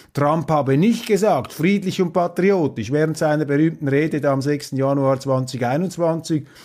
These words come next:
Und bei B B C musste ja der Chef gehen und die Nachrichtenchefin, weil sie eben das genau rausgeschnitten haben, dieses Zitat, und die Rede dann so zusammengestückelt, dass ein ganz anderer Eindruck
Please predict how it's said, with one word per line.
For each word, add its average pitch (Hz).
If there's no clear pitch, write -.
Und 127
bei 127
B 147
B 139
C 156
musste 160
ja 143
der 127
Chef 160
gehen 156
und 131
die 135
Nachrichtenchefin, 143
weil 131
sie 156
eben 131
das 143
genau 131
rausgeschnitten 180
haben, 127
dieses 135
Zitat, 135
und 135
die 135
Rede 139
dann 120
so 143
zusammengestückelt, 156
dass 127
ein 127
ganz 131
anderer 127
Eindruck 131